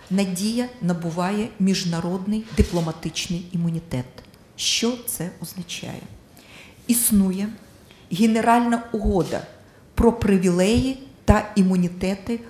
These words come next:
Ради Європи, яка працює для Парламентської асамблеї Ради Європи. В статті п'ятнадцять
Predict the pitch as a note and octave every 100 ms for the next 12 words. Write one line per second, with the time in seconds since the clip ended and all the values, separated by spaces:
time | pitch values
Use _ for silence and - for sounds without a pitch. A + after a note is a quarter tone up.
0 | - F#3 E3 E3 F#3+ G3 F3 F#3 F#3 E3+
1 | D3 - - - - - - - - -
2 | D#3+ F#3 - G3+ - F3 - - G3 G#3+
3 | E3 D#3 F3 - D#3+ E3 E3+ E3+ - D#3
4 | - D3+ D#3 D#3 D#3 - D3+ D3 D#3 D3+
5 | C#3 B2+ - - - - - - - -
6 | - - - - - A3+ A#3 C#4+ - C4+
7 | B3 A3 E3+ - - - -